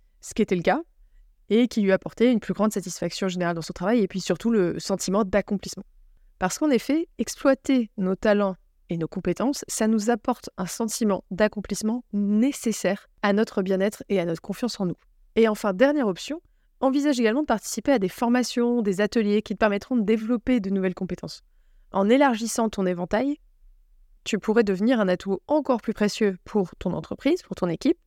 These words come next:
Et en plus, ça peut également t'ouvrir des portes vers des projets nouveaux, inconnus encore et sûrement plus intéressants.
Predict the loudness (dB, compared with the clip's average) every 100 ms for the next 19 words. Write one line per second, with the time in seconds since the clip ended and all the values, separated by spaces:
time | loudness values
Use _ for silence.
0 | _ _ _ _ _ _ _ _ _ 2
1 | 4 4 2 0 0 -2 -2 -2 0 0
2 | 2 0 -2 -12 -2 0 2 2 0 0
3 | -2 0 0 0 -2 -4 2 4 4 _
4 | _ _ _ _ _ _ _ -8 0 2
5 | 2 2 2 2 2 0 0 0 2 2
6 | 2 2 2 0 -4 -6 -2 -4 -4 0
7 | 0 0 -2 -6